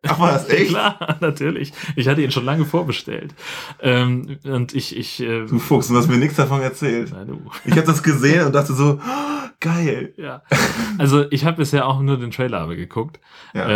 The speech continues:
Speaker 1: ja,
Speaker 2: weil ich mir
Speaker 1: ja.
Speaker 2: dieses, dieses Schätzchen aufheben wollte für eine gemeinsame Session. Ähm, es geht offenbar darum, dass ein junges Mädchen so eine Art übernatürliche Fähigkeiten hat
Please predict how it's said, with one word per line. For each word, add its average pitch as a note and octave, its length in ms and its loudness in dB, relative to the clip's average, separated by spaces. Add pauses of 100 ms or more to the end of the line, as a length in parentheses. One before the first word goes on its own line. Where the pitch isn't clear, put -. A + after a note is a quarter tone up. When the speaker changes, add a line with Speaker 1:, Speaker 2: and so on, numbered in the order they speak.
Speaker 1:
ja, G2+ 40 0
Speaker 2:
weil G#2+ 140 6
ich G2 100 0
mir A#2+ 60 2
Speaker 1:
ja. A2+ 60 2
Speaker 2:
dieses, A2 460 -2
dieses G#2 280 -4
Schätzchen - 380 -2
aufheben G2 400 -2
wollte F#2 260 -4
für F#2+ 440 -4
eine G2+ 260 -8
gemeinsame G2 480 -8
Session. A#2+ 380 -10 (520)
Ähm, G#2+ 400 0
es - 240 -4
geht D#3 460 2 (100)
offenbar C#3 540 4
darum, C#3 560 4
dass B2+ 300 -2
ein B2 200 0
junges C#3 380 2
Mädchen C#3+ 880 0 (840)
so B2 60 -4
eine B2 220 -2
Art B2+ 640 -2
übernatürliche C3+ 680 2
Fähigkeiten C#3+ 760 -2
hat - 300 -6